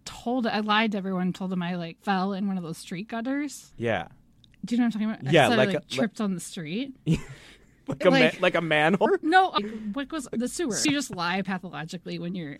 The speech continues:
Speaker 1: like, in,
Speaker 2: Absolutely.
Speaker 1: in active addiction. And so my mom was like, "What?" I was walking and I tr-, like, fell. My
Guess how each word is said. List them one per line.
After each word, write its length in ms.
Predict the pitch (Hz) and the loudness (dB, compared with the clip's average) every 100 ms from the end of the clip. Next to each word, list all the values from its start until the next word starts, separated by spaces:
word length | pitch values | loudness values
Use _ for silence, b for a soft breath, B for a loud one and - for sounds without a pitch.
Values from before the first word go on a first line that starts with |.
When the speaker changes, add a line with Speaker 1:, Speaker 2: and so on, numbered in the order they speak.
| 185 | -12
Speaker 1:
like, 180 | 160 | -10
in, 60 | - | 0
Speaker 2:
Absolutely. 580 | 262 202 180 147 - 233 | 0 2 4 6 8 6
Speaker 1:
in 60 | 311 | 6
active 500 | 220 - 254 208 202 | 4 4 6 4 2
addiction. 480 | 180 165 - 220 240 | -2 -8 -4 -4 0
And 160 | 214 | -2
so 260 | 202 214 185 | 0 0 0
my 160 | 196 | 0
mom 200 | 190 190 | 0 0
was 100 | 185 165 | -2 -4
like, 80 | 143 | 2
"What?" 360 | 226 285 214 - - | 8 10 8 2 -8
I 120 | 185 | -10
was 140 | 175 185 | -8 -8
walking 640 | 160 - - 302 349 349 196 | -8 -8 -6 -6 -6 -10 -4
and 480 | 196 185 180 180 | -2 -2 -2 -4
I 80 | - | -6
tr-, 220 | 175 - - | -12 -12 -8
like, 180 | 185 | -8
fell. 440 | - _ 208 180 | -8 _ -4 -4
My 100 | 185 | -4